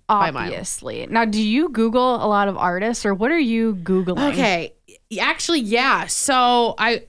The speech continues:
Speaker 1: <laughs> I went through my Google to see, like, what I've been kind of researching the last couple of weeks and stuff. Kane Brown is at the top of my list. Uh, I
Speaker 2: Why?
Speaker 1: remember
Speaker 2: 'Cause you just wanted to look at a picture of him?
Speaker 1: Um, yes.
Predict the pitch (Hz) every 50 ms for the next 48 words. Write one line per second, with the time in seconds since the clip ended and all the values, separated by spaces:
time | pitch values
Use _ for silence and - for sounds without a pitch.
0 | - 202 190 208 220 262 240 262 302 285 - 294 269 240 202 190 180 196 202 202
1 | 190 175 175 180 - 190 185 180 180 180 - 180 180 170 170 175 175 185 180 175
2 | - 190 180 175 175 170 165 165 165 - 190 190 196 - 220 208 214 214 208 196
3 | 196 190 180 180 190 185 - - - 226 220 214 - 247 254 240 220 226 254 269
4 | 240 - - - 208 196 196 - - - - - - - _ - - 262 247 247
5 | 254 247 - - - - - _ - 294 339 381 392 339 247 277 262 254 240 226
6 | 226 220 202 220 214 - 202 180 214 196 190 185 196 180 185 175 165 175 170 139
7 | 117 120 170 - - - - 185 190 185 185 185 185 185 185 180 165 - - 196
8 | 202 220 220 214 214 226 214 226 220 185 202 190 190 190 - - 196 196 190 185
9 | 175 170 175 175 170 - - 175 175 170 165 - 185 175 - - 196 202 202 220
10 | 220 233 226 - - 196 208 214 214 208 208 208 196 196 214 226 233 220 202 202
11 | -